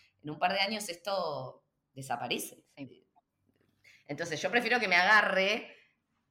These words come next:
Speaker 1: como esto que, que vos decías antes de militar ciertas causas, yo prefiero que me agarre, eh, como informada, <laughs> de que no me pase por arriba el mundo.
Speaker 2: No te pase por arriba, total, total. Ahora que dijiste esto de las luchas,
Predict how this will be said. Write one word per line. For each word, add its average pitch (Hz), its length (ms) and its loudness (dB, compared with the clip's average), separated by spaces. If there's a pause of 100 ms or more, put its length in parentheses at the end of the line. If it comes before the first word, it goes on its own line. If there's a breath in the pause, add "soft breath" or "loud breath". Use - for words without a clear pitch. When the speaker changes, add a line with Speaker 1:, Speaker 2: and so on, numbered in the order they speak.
(140)
Speaker 1:
como 143 720 -4
esto 165 240 -2
que, 147 200 0
que 143 80 -8
vos 151 120 0
decías 156 200 -4
antes 160 200 -4
de 151 80 0
militar 143 480 -2
ciertas 156 240 -8
causas, 156 340 -2
yo - 140 -10
prefiero 214 280 -2
que - 80 -4
me 165 80 0
agarre, 208 640 0 (500)
eh, 127 760 -4
como 139 140 -4
informada, 135 720 4
<laughs> - 340 -4
de 240 320 2
que 170 140 -4
no 196 240 -2
me 226 120 -4
pase 202 280 0
por 190 120 -2
arriba 196 560 2
el 147 120 -2
mundo. 147 580 -6
Speaker 2:
No 160 140 -2
te 170 80 -2
pase 165 240 -6
por 160 100 -4
arriba, 147 380 -4
total, 135 400 -6 (400)
total. 135 360 -6 (480)
Ahora 196 220 4
que 208 60 0
dijiste 175 300 -2
esto 202 180 0
de 180 100 2
las 151 180 -2
luchas, 147 720 -8